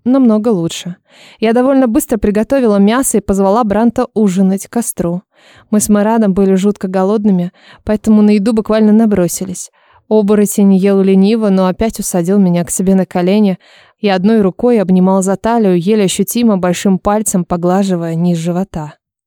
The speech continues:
"Через сколько дней мы доберемся до города?" спросил Кат, когда мы уже закончили ужинать и просто сидели около костра, слыша, как около пещеры завывал ветер и грохотал ливень. "Через два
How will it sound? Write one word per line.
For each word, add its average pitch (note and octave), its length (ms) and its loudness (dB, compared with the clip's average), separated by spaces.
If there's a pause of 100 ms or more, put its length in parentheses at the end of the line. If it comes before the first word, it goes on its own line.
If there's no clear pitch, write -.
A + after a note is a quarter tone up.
"Через G#3 440 2
сколько G#3+ 440 0
дней F#3 340 2
мы F3 120 0
доберемся F3+ 580 0
до E3+ 100 -2
города?" F3 520 -2 (800)
спросил A3+ 520 -2
Кат, B3+ 300 -4
когда G#3 340 -2
мы G3+ 120 4
уже G3 180 0
закончили G#3 640 -2
ужинать G#3 520 0
и G3 40 -4
просто A#3 380 -4
сидели G#3 400 -2
около F#3+ 320 -4
костра, G#3 480 -4
слыша, F#3+ 400 -4
как - 220 -10
около F#3+ 260 -4
пещеры G#3+ 520 -2
завывал F#3 460 -2
ветер G3 360 -4
и E3+ 60 -4
грохотал F#3 580 -4
ливень. D#3+ 440 -4 (600)
"Через E3+ 760 -2 (140)
два D#3+ 440 -4